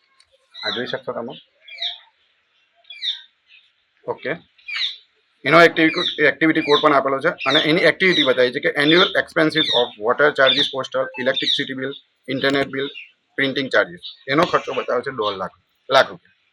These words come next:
સોરી, લાખ રૂપિયા છે. એટલે ટોટલ આ વર્ષનો થયો દોઢ લાખ રૂપિયા. એ જ રીતે બે હજાર ચોવીસ, બે હજાર ત્રેવીસ,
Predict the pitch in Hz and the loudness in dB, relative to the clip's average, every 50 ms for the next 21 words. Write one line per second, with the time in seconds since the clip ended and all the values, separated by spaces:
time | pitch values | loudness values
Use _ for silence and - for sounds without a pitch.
0 | _ _ - 98 95 90 95 95 110 110 - - 87 - 85 85 - - - - | _ _ -6 -4 -4 -2 -2 0 -2 -2 -2 -4 -12 -16 -16 -14 -14 -16 -18 -20
1 | _ _ _ _ _ - - - - _ _ _ - 160 196 185 - 165 165 165 | _ _ _ _ _ -16 -16 -16 -16 _ _ _ 2 2 4 4 4 0 2 6
2 | 202 208 202 170 165 175 175 156 - 175 170 156 160 170 190 196 - - - - | 6 8 8 8 8 8 6 4 4 -2 -2 0 0 0 -2 -4 -8 -18 -20 -20
3 | - - 127 127 143 151 151 139 135 120 - 101 98 - 95 - - - - - | -12 -4 0 2 2 4 4 4 2 0 0 -6 -14 -14 -14 -14 -14 -16 -20 -20
4 | - - - - - - - - 170 214 240 196 202 196 190 - - 170 175 - | -20 -20 -20 -20 -20 -12 -2 4 6 6 6 6 4 -2 -2 -4 -6 -8 -8 -12
5 | _ _ _ _ _ _ - - - - - - - _ - - 135 143 147 135 | _ _ _ _ _ _ -10 -10 -10 -10 -18 -20 -20 _ -8 0 2 4 4 6
6 | 143 143 139 - 131 120 120 127 147 156 147 - - _ - - - _ _ _ | 6 4 4 2 0 2 2 4 2 2 0 -2 -8 _ -20 -20 -20 _ _ _
7 | _ _ _ _ _ _ - 131 131 131 117 123 123 110 - 123 123 123 135 156 | _ _ _ _ _ _ -4 -2 0 2 4 4 2 2 0 -4 -4 -2 0 0
8 | 160 151 | -2 -2